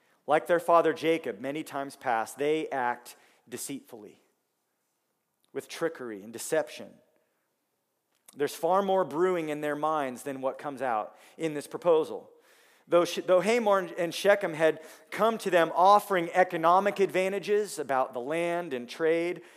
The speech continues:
and offering political advantages, being one people with them, you know, through this intermarriage, the sons of Jacob make a religious objection to this potential arrangement. Circumcision was the sign of God's covenant.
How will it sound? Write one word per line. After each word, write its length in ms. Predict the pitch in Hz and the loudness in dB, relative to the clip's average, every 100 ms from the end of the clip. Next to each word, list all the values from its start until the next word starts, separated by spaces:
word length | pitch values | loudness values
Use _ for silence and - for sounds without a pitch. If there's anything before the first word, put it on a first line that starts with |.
| - | -10
and 100 | 151 | 4
offering 400 | 165 180 180 170 | 6 6 2 -4
political 640 | 147 - 143 170 190 196 196 | -4 -4 2 2 2 -2 -4
advantages, 680 | 165 185 190 202 180 190 185 | 0 0 0 -4 -2 -4 -4
being 260 | 147 143 | -8 -8
one 220 | 131 160 151 | -4 -4 -6
people 320 | 170 160 165 | -12 -10 -6
with 160 | 165 | -6
them, 260 | 165 156 156 | -4 -6 -6
you 60 | 147 | -6
know, 80 | |
through 240 | 131 - 190 | -8 -6 -4
this 180 | 170 151 | -4 -6
intermarriage, 680 | 160 147 147 151 151 - - - - _ _ _ - | -8 -6 -6 -4 -6 -8 -18 -20 -20 _ _ _ -14
the 100 | 143 | -2
sons 240 | 220 220 | 0 0
of 80 | 180 | -2
Jacob 600 | 190 196 175 151 147 135 | 2 2 2 0 -2 -12
make 340 | 151 156 151 | -4 -4 -2
a 60 | 151 | -4
religious 560 | 156 151 180 180 165 | -2 0 -2 -2 -6
objection 720 | 123 113 135 139 - 113 90 - _ _ | -8 -6 -2 -2 -4 -14 -16 -20 _ _
to 180 | - 208 | -6 0
this 120 | 180 | 0
potential 520 | 175 175 170 160 165 156 | -2 -6 -6 -6 -4 -2
arrangement. 480 | 160 175 131 110 - _ _ _ _ _ _ _ - - _ | -2 -2 -8 -14 -16 _ _ _ _ _ _ _ -20 -20 _
Circumcision 800 | - 220 247 208 - 151 135 156 | -2 0 2 -2 -4 -6 -6 -8
was 140 | 147 | -8
the 100 | 147 | -10
sign 320 | 139 160 147 151 | -10 -6 -4 -6
of 100 | 120 | -6
God's 260 | 123 117 | -8 -8
covenant. 640 | - 135 117 104 - - | -10 -12 -12 -18 -20 -20